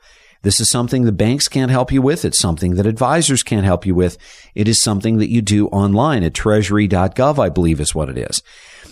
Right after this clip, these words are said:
So these are things, these are alternatives, because I want you to have your money working for you. You owe it to yourself. You owe it to your family.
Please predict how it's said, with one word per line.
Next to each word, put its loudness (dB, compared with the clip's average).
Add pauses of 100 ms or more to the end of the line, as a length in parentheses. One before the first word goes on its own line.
So 0
these 2
are 2
things, 0
these 0
are 2
alternatives, -2 (380)
because 0
I 2
want 0
you 0
to 0
have -2 (240)
your 2
money 2
working 0
for -4
you. -6 (320)
You 0
owe 2
it 0
to 0
yourself. 0
You 0
owe 4
it -2
to -4
your 0
family. 0